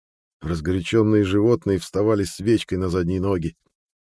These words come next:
Матиуш дёрнул узду и поскакал за прорвавшимися тремя всадниками.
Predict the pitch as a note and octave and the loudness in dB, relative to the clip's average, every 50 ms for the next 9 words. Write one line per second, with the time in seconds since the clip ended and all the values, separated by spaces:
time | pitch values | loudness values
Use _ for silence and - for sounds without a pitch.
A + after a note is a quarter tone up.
0 | _ - - D2+ D#2 E2 - E2 E2 D#2+ D#2+ E2+ G2+ G#2+ G#2+ G2+ G2 F#2 F#2+ F#2 | _ -8 -4 -4 -2 0 0 -2 -2 -2 -2 2 2 2 2 2 0 -2 -2 -2
1 | F2 E2+ G2 A#2 A#2 A2 F#2 E2+ - E2+ - - G2 F2+ E2+ - - A#2 A2 G2 | -2 0 2 4 4 4 2 0 -6 -10 -6 -6 -6 -6 -6 -2 -2 0 0 0
2 | F2 F#2+ - E2+ F#2+ F#2+ F#2+ G#2 G#2 G2 - - F#2 F2+ - - F#2 - F2+ G2 | -2 -4 -4 -2 -2 0 4 4 4 2 2 -2 -4 -4 -2 -4 -4 -2 0 0
3 | F#2+ F#2+ E2+ - - G#2+ G2+ F2+ E2+ E2+ E2 F2+ D#2 C#2+ - | 0 0 -2 -2 0 0 0 2 0 -2 -4 -6 -8 -8 -10